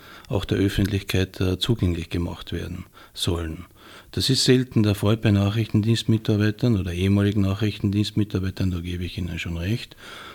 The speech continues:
Aber dieses Buch geht genau bis an die Grenze des, äh, noch Möglichen und macht es daher besonders interessant.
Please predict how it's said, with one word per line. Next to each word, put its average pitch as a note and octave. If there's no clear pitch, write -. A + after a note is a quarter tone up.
Aber F#2
dieses G2+
Buch B2
geht G2+
genau F#2+
bis G#2+
an G#2+
die G2+
Grenze F#2+
des, G2+
äh, F#2+
noch F#2+
Möglichen F#2
und F2
macht F2
es F#2
daher F#2
besonders F2+
interessant. F2+